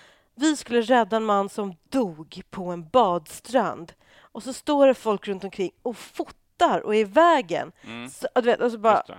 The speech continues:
Speaker 2: det.
Speaker 1: "Åh, sluta, försök, f-, du vet, s-, gör ett, snälla polisen, snälla, snälla, snälla polisen, först ni, gör ett inlägg i en vanlig dagstidning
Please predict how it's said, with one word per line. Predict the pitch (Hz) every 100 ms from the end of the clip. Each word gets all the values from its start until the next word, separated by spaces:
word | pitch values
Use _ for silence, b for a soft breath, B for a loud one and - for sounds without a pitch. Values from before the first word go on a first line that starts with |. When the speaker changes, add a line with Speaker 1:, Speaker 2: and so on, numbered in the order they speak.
| -
Speaker 2:
det. | 247
Speaker 1:
"Åh, | 302 320 302 277 240 208
sluta, | - - 247 254 262 269 294 294 247 240 - _ - 277 277
försök, | 262 220 226 - 262 247 247 240
f-, | - -
du | 214 208
vet, | 220 - -
s-, | - 220
gör | 269 269 262
ett, | 254 - - b b
snälla | - 302 285 202 190
polisen, | 220 240 233 - 147 156 185
snälla, | - 285 214 165
snälla, | - 185 170
snälla | 196 175 170
polisen, | 202 202 - - 185 - b b
först | - 285 - -
ni, | 226 - 185 - _ _ _ -
gör | 214 302 285 285 -
ett | 269
inlägg | 277 214 196 190
i | -
en | 214
vanlig | 208 247 202 208
dagstidning | 233 - - - 175 170 175 185